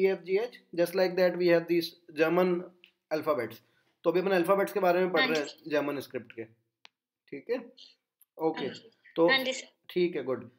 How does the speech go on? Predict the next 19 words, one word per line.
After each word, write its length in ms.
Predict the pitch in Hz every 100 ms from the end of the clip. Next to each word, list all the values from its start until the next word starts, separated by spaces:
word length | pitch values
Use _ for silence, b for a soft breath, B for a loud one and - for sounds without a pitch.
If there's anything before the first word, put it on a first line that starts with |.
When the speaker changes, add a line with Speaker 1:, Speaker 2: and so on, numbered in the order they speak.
| _ _ _ _
Speaker 1:
सिंथिया, 280 | 185 185 240
आप 80 | 240
स्टार्ट 320 | 247 202 208
करो। 460 | 220 220 262 - - -
Try 160 | 175 175
to 80 | 202
speak 240 | - 214 190
the 80 |
letter 240 | 214 202 208 202
names। 220 | 226 214
बोलो, 380 | 175 208 185 -
A, 80 | 156
B, 80 | 160
C, 200 | 185 -
D। 180 | 190 190 262 269 _ _ _ _ _ _ _ _ _ _ _ _ _ _
Speaker 2:
A, 320 | 254 254 262 269
B, 400 | 240 262 262 269
C, 240 | - 262 240 247 226
D। 340 | 240 247 285